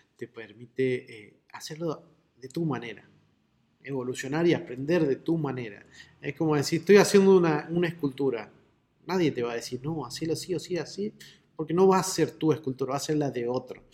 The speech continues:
Entonces, esto, eso es lo que tiene de lindo, eh, este,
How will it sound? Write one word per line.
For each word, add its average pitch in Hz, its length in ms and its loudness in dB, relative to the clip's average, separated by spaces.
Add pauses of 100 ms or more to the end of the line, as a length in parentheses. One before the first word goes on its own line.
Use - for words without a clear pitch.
(160)
Entonces, 147 560 0
esto, 156 300 -2
eso 156 340 -2
es 135 60 0
lo 120 80 -6
que 117 100 -14
tiene 117 220 -14
de 110 140 -16
lindo, 110 280 -18 (160)
eh, 107 500 -20
este, 110 600 -6